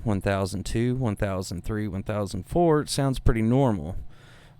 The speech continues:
But if he's counting one thousand one, one thousand two, one thousand three, one thousand four, one thousand five,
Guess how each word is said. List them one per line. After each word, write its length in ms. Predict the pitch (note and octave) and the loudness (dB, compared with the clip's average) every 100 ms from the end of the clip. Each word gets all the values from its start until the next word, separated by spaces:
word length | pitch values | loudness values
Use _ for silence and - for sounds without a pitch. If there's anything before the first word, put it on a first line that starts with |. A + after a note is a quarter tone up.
| - | 0
But 140 | A#2 G#2 | 2 2
if 100 | G2+ | 2
he's 200 | A#2+ - | -2 2
counting 400 | D3 C#3+ C3 A#2 | 4 6 4 2
one 140 | G#2 | 0
thousand 320 | G#2+ G#2+ A2 | 2 2 4
one, 180 | A2+ B2 | 4 2
one 100 | A#2+ | 2
thousand 280 | A2+ G#2+ G#2 | 2 0 0
two, 180 | A#2+ A#2 | 0 0
one 140 | A#2 | 0
thousand 260 | G#2+ G#2+ G2+ | 0 -2 -2
three, 160 | A2+ | -2
one 140 | A#2 A#2 | 0 0
thousand 260 | A2+ G#2+ | 0 0
four, 200 | - A2+ | 0 0
one 120 | A2 | 2
thousand 280 | G#2+ - G#2+ | 0 0 0
five, 240 | - A#2 | 2 2